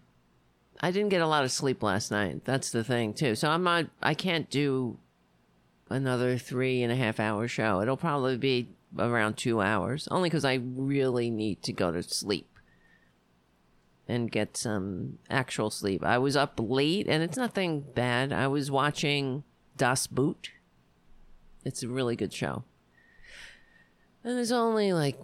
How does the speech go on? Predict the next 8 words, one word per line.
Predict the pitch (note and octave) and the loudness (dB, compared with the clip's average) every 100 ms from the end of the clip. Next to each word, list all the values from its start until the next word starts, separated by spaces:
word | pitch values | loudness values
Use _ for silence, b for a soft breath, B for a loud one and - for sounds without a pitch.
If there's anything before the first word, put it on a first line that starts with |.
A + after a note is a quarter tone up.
| - | -6
eight | A#2 A#2+ | -2 0
episodes, | A2 G#2+ A#2 - G2+ G#2+ G#2+ G2+ - | -2 -2 -4 0 0 2 2 -2 -6
so | - A2 A2+ A2+ A2 B - | -2 0 2 0 -4 B -6
I | A2 C3+ | -2 0
ended | B2+ B2+ A#2+ | 0 0 -2
up | B2 _ _ _ _ _ | -2 _ _ _ _ _
basically | A#2+ B2 A2 A#2+ A#2 | -4 -4 -4 -6 -8
just | G2 A2 - - | -6 -6 -6 -8